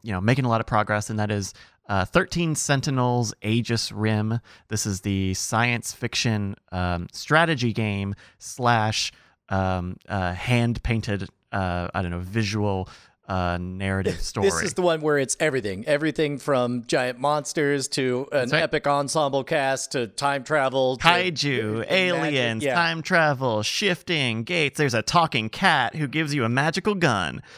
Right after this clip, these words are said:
Speaker 1: Um,
Speaker 2: Man, do you think Penny would like this? I bet she would.
Speaker 1: I think she would.
Speaker 2: Yeah.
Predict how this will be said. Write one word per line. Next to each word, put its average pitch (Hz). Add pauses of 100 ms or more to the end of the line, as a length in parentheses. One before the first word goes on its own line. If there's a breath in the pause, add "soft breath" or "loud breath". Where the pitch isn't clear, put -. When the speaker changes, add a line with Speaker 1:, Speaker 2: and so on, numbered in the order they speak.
(260 loud breath)
Speaker 1:
Um, 117
Speaker 2:
Man, 127
do 143
you 147
think 226
Penny 185
would 220
like 214
this? -
I 104
bet 95
she -
would. - (220)
Speaker 1:
I 233
think -
she - (480)
would. 202
Speaker 2:
Yeah. 110